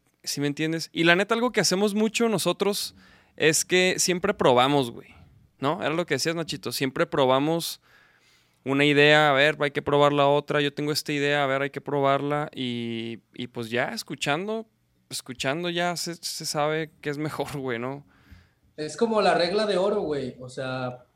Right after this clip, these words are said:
Speaker 2: probar y cada quien, pues, o sea, si no le gusta,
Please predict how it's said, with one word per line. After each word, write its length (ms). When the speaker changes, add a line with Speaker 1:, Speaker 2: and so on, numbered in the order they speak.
Speaker 2:
probar 680
y 540
cada 300
quien, 580
pues, 280
o 80
sea, 440
si 280
no 120
le 160
gusta, 800